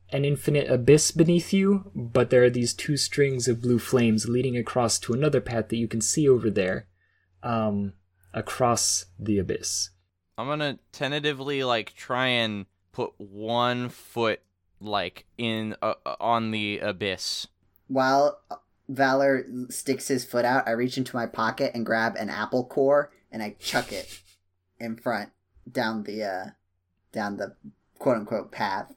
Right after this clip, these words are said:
Speaker 1: Uh, Valor, you do feel, uh, like, like you step onto something solid here in the emptiness,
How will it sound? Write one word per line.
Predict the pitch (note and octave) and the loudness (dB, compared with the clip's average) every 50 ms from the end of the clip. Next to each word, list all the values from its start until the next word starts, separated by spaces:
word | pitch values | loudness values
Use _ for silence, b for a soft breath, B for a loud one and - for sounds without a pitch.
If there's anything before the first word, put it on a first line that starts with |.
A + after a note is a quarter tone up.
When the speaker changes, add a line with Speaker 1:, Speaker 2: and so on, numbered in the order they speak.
| _ _ _ _ _ - | _ _ _ _ _ -6
Speaker 1:
Uh, | D3+ C3 C3+ C#3+ D3 D3 | -4 0 0 0 0 -2
Valor, | D3 C#3 D#3 E3 E3+ F3 F3 E3+ | -2 0 4 6 6 8 8 8
you | E3 D#3 D3 C#3+ | 6 4 2 2
do | C#3 D#3+ E3 | 4 4 4
feel, | D#3 - - - E3 D#3 D#3 D#3 D#3 D#3+ D#3+ E3 F3+ G#3 - _ _ _ _ _ | 2 2 -2 0 2 4 4 6 4 4 2 2 0 -4 -10 _ _ _ _ _
uh, | C3 B2 A#2 A2+ A#2 A2+ A2+ A2+ A2 G#2+ - - _ _ _ _ _ _ _ _ _ _ - - | -2 0 2 2 2 2 2 2 0 -2 -4 -8 _ _ _ _ _ _ _ _ _ _ -6 -4
like, | - A#2 A2+ A2+ | 0 0 2 4
like | - C3 A#2 A2 G#2 - | 4 4 4 4 2 0
you | B2+ A2+ | 0 0
step | - - B2+ - - | 2 2 4 4 4
onto | A#2 A#2 A#2 | 4 4 4
something | A2 - B2+ A#2 - A#2 A2+ | 4 4 2 2 2 2 2
solid | - - A#2 A2+ A#2 A#2 A2+ A2 | 4 6 6 6 8 6 6 4
here | G#2+ - - A#2+ A2+ A2+ G#2+ | 0 2 4 6 6 8 6
in | G#2+ G#2+ G#2+ | 6 6 6
the | A2 A2 G#2+ | 6 6 6
emptiness, | A2+ G#2+ - - A#2 A2+ A2+ A2+ - - | 4 2 2 2 4 4 4 4 2 0